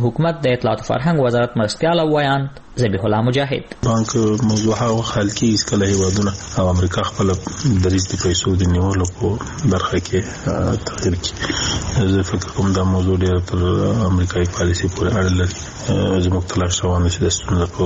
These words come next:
Speaker 2: لویه کې حل شي.
Speaker 1: د نړیوال بانک سربیره د پیسو نړیوال وجهي صندوق چې د افغانستان یو بل مهم مالي ملاتړی او هم خپلې مرستې د امنیتي وضعیت او د ښځو د حقونو په اړه د اندېښنو په ښودلو سره درولي. د اقتصادي مسایلو کارپوهان له افغانستان سره د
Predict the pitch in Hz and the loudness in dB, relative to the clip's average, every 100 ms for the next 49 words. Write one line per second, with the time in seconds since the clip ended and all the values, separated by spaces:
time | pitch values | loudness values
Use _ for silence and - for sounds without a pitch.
0 | 87 87 82 82 - 85 87 87 - - | 2 2 2 0 -2 -2 -2 -2 -4 -6
1 | - 175 190 196 196 190 196 185 185 175 | -6 -2 0 2 2 2 2 2 0 0
2 | 160 165 175 160 156 127 147 143 127 117 | 0 2 2 2 0 0 0 0 2 2
3 | 127 123 117 107 110 - 107 151 - 151 | 2 2 2 0 -2 0 0 0 -2 0
4 | 127 120 110 120 151 151 131 139 165 135 | 2 2 0 0 0 2 2 2 0 0
5 | 120 131 117 113 120 117 101 160 160 147 | 0 0 2 2 2 2 0 2 2 2
6 | 139 143 - 117 110 110 - 160 143 117 | 2 -2 -2 0 2 0 0 0 2 2
7 | 101 110 101 107 175 - - - - 175 | 0 0 0 2 0 -2 -18 -8 0 0
8 | 190 180 190 185 156 143 170 165 165 170 | 2 0 0 0 0 0 0 0 2 2
9 | 143 113 104 - 120 123 - 180 165 117 | 2 0 -2 0 -2 0 0 2 2 0
10 | - 98 - 110 110 - - - 190 - | -2 0 0 0 -2 -4 -8 -2 -2 0
11 | 202 196 190 185 180 175 165 156 143 156 | 0 2 2 2 2 2 0 0 0 2
12 | 160 156 139 123 131 127 160 156 139 | 2 2 2 0 0 0 0 0 2